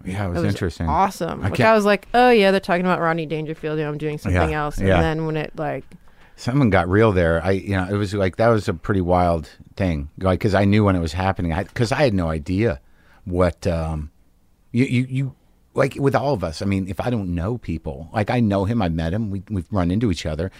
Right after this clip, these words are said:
Speaker 1: but I don't really know him. But you've, you've got an idea of who people are in, in your head, and all of a sudden when you're talking to them, and it's, it's not your idea at all, and, and you're, you realize, "Oh, I don't know them at all, and this is really becoming something," you know, like, "What's going on?"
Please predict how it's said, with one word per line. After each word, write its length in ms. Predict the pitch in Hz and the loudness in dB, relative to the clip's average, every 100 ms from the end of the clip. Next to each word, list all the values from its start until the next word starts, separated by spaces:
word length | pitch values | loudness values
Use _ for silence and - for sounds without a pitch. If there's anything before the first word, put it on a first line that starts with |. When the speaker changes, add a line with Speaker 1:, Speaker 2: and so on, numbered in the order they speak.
| - - | -20 -12
Speaker 1:
but 80 | - | -6
I 40 | |
don't 100 | 160 | -2
really 160 | 117 82 | 0 0
know 260 | 82 101 | 0 2
him. 300 | 113 78 107 - - | 2 0 -4 -6 -4
But 100 | 120 | -2
you've, 180 | 117 104 143 | 0 -2 -4
you've 200 | 120 104 | -4 0
got 100 | 123 101 | 0 0
an 40 | |
idea 360 | 87 82 98 120 | -2 -2 0 0
of 80 | - | 0
who 100 | 101 | -4
people 260 | 98 90 | -4 -4
are 300 | 87 101 101 | -2 0 0
in, 180 | 90 87 - | 0 -4 -6
in 120 | 85 | -6
your 100 | 85 | -6
head, 400 | 82 123 98 87 - - - | -2 0 0 -2 -10 -14 -2
and 140 | 101 | 0
all 80 | 101 | 2
of 80 | 101 | 0
a 40 | |
sudden 200 | 104 98 | -2 -4
when 100 | 87 | -2
you're 80 | 82 | -6
talking 420 | - 104 147 98 | -8 -10 -6 -4
to 60 | 85 | -4
them, 320 | 82 80 95 - _ _ - 104 | -4 -4 -8 -12 _ _ -8 -2
and 720 | 95 92 90 90 87 87 - - _ _ _ - | 0 0 0 -2 -2 -4 -8 -20 _ _ _ -8
it's, 220 | 101 - | -8 -8
it's 200 | 117 - | -10 -2
not 220 | 101 107 | -2 0
your 160 | 101 104 | 0 2
idea 380 | 87 85 101 98 | 2 2 2 2
at 80 | |
all, 300 | 95 123 98 | 2 4 4
and, 140 | 95 92 | 2 -2
and 200 | 95 104 | -2 -2
you're, 240 | 95 98 90 | -2 -2 -4
you 200 | 95 95 | -2 2
realize, 320 | 101 92 92 | 2 2 -2
"Oh, 60 | 92 | -4
I 100 | 110 | -2
don't 120 | 113 | 0
know 120 | 98 | 0
them 160 | 87 82 | -2 -2
at 60 | |
all, 180 | 90 127 | 0 0
and 80 | 95 | -2
this 140 | 101 | -4
is 100 | 98 85 | -8 -6
really 340 | 92 82 80 - - - | -4 -4 -6 -12 -20 -10
becoming 380 | 95 - 95 87 | -6 -2 -2 -2
something," 440 | 101 87 87 82 - | -4 -6 -4 -4 -4
you 120 | 90 | -6
know, 100 | 80 | -6
like, 180 | 82 85 | -10 -8
"What's 300 | 95 117 - | -8 -8 -6
going 300 | 95 92 87 | -4 -2 -2
on?" 420 | 120 123 92 | 0 0 -2